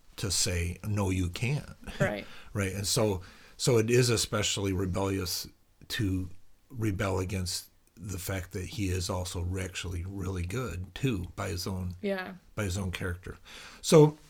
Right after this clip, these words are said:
Speaker 1: <clears throat> so I think it's kinda helpful to view the kingdom of heaven in strong terms like that, that this is not, the, the biggest danger that we want to avoid is that somebody would just think of it as, um, a rider on your life insurance policy or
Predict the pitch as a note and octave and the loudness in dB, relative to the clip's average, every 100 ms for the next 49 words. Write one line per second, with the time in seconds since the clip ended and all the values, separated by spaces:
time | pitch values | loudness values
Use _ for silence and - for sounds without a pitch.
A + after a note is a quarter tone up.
0 | C#3 D3+ C3 - D3+ D3+ A3+ A3+ D#3+ - | 6 6 6 6 6 6 4 4 2 2
1 | - - C#3+ B2+ A2+ G#2 - A2 G2 G2 | 0 4 4 4 4 2 0 -2 0 -2
2 | G2 G#2+ A2 A2 A2+ G2+ F2 A2 G#2 G2+ | 0 4 4 4 0 -2 -2 -2 0 -2
3 | F#2+ G#2+ F#2+ F2+ F2+ - G2+ F#2+ F#2 - | -2 -2 0 0 0 0 0 0 -2 -2
4 | G2 F2+ F2 F2+ F2 E2 - F#2+ F2 - | 0 0 -2 -6 -6 -8 -6 -6 -6 -10
5 | - - - - A2 D3+ - C#3 A#2+ A2 | -18 -20 -18 -4 2 4 4 4 2 2
6 | A2 A#2 - - C3+ B2 A#2 A2+ G#2+ G#2 | 2 0 -4 -4 0 2 4 4 4 4
7 | A2+ D3+ D#3+ D3+ - F#2 F2+ F2 F2+ F2 | 8 8 8 2 2 2 2 0 -2 -2
8 | G2 F#2+ G2 G2+ F#2 A#2 G2 F2 E2+ F2 | 0 0 2 0 -2 -2 0 0 0 0
9 | F2 F2+ - - F#2 F#2 F2+ F2 F2 - | -2 -2 -2 -2 0 0 0 0 -2 -2
10 | F#2 F2 F2 F#2 F2 E2+ - - - - | -2 -2 -2 0 0 -2 -4 -10 -20 -20
11 | - - - F#2+ F2 G#2 - - G2 F#2 | -20 -14 -4 0 0 -2 -6 -2 0 2
12 | F2+ F#2 F2+ E2+ F2+ - - F#2+ F2 F2 | 2 2 0 -2 -4 -8 -4 0 2 2
13 | F2+ F2 - F2 - F#2 F#2 - - F2 | 0 -2 -2 -4 -4 -4 -6 -8 -8 -8
14 | F2+ F2 - - - G2 F2+ | -8 -8 -8 -8 -6 -2 -2